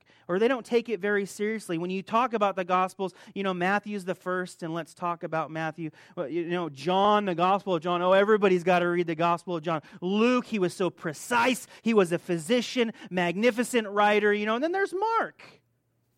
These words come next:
What's the benefit of looking at Mark? Well, for a long time, they didn't know when Mark was written, but we find out through church history that it was probably, the Gospel of Mark was probably written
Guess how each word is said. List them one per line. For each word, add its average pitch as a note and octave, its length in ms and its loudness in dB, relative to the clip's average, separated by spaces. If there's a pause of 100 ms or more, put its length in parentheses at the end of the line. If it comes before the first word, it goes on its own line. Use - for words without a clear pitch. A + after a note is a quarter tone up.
(960)
What's A3 200 -2
the A#3+ 100 2
benefit A3+ 480 0
of G3 140 0
looking G#3+ 320 -4
at F#3+ 140 -4
Mark? G3 320 -4
Well, C4 340 -2 (200)
for A#3+ 220 2
a G#3+ 80 6
long A3+ 340 0
time, G3+ 280 -2
they A3 120 0
didn't A3 220 -6
know G3 220 0
when G#3+ 400 -2
Mark A3 320 -2
was F#3+ 180 -4
written, G3+ 440 -6
but F#3+ 280 2
we G3+ 140 -8
find A#3+ 360 -4
out G#3+ 280 0 (120)
through A3 200 -6
church A3+ 400 -6
history G3+ 580 -6 (220)
that G3+ 120 -2
it G#3+ 160 -2
was G#3+ 140 -2
probably, A#3+ 880 0
the F3 120 -4
Gospel A3+ 440 -2
of G3 80 -4
Mark A3 180 -2
was F#3 140 -8
probably C4 560 -6
written G#3+ 420 -6